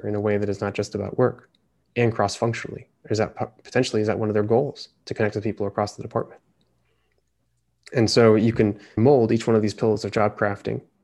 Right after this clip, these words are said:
to, to be, um, instigated, right, through your style of a leader.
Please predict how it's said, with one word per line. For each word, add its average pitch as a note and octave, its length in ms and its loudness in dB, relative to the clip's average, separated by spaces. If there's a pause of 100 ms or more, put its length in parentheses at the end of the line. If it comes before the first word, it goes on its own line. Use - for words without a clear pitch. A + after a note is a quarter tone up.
(200)
to, A2 120 0 (280)
to A2 100 -6
be, A2 640 2
um, A2 320 -10 (920)
instigated, G#2+ 680 2 (320)
right, A2+ 240 -4 (280)
through B2+ 280 4
your A#2 400 4 (500)
style G#2+ 380 -2
of G#2 100 -2
a G2+ 60 -2
leader. G2+ 200 0